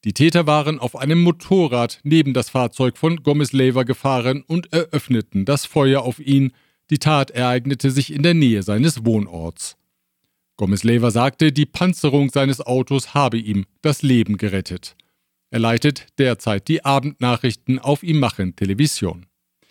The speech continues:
Mexiko bleibt das gefährlichste Land der Welt für Journalisten. Die Organisation Reporter ohne Grenzen berichtete in dieser Woche, elf Journalisten seien bisher in diesem Jahr aufgrund ihrer Arbeit ermordet worden.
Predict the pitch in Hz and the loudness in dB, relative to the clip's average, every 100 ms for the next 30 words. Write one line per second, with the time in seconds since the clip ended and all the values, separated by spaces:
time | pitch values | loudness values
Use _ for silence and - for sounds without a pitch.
0 | _ _ _ - 139 - 208 170 175 151 | _ _ _ -4 -4 0 -2 2 2 2
1 | 151 127 - - 113 - 143 - 143 131 | 2 0 -6 -4 -4 -2 -4 0 0 0
2 | - 165 123 117 117 147 110 104 - 120 | 0 0 2 0 0 0 2 -2 -2 -4
3 | 117 127 160 127 - - 87 80 104 117 | 0 2 2 0 -4 -12 -10 -6 -4 0
4 | 120 127 139 127 - 165 190 147 131 - | 2 2 2 0 2 2 2 0 -2 -2
5 | 170 175 170 131 143 127 139 156 - 196 | -2 0 -2 0 -2 0 0 -2 2 2
6 | 156 156 - 156 160 165 123 120 123 135 | 2 0 0 -2 0 0 0 0 0 0
7 | 143 - 156 151 _ _ _ 147 190 - | 0 2 0 -2 _ _ _ 0 0 0
8 | - 175 165 165 - - 110 113 127 127 | -2 2 2 0 -2 -2 0 2 0 0
9 | 151 - 107 107 123 123 120 139 127 131 | -2 0 -2 -2 -4 -4 0 2 2 0
10 | 143 147 - - 143 156 131 135 170 - | -2 -4 -4 -2 0 0 -2 -2 -2 -2
11 | 117 101 101 110 139 151 160 156 139 147 | -2 -2 -6 -4 0 2 2 2 0 0
12 | 147 143 151 | 0 2 -2